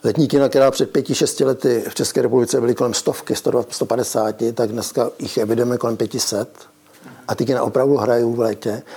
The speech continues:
Oni nehrajou každý den, samozřejmě, oni hrajou třeba v létě šest, osm představení, ale je to život, který, nebo je to kultura, která na řadě míst přináší prostě zpestření.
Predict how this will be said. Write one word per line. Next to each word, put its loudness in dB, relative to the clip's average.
Oni 4
nehrajou 4
každý 0
den, 2
samozřejmě, -2
oni 0
hrajou 2
třeba 0
v 2
létě 0
šest, 0
osm -2
představení, 0
ale 2
je 2
to 2
život, 2
který, 2
nebo 2
je 2
to 2
kultura, 4
která 2
na 2
řadě 4
míst 2
přináší 0
prostě -6
zpestření. -2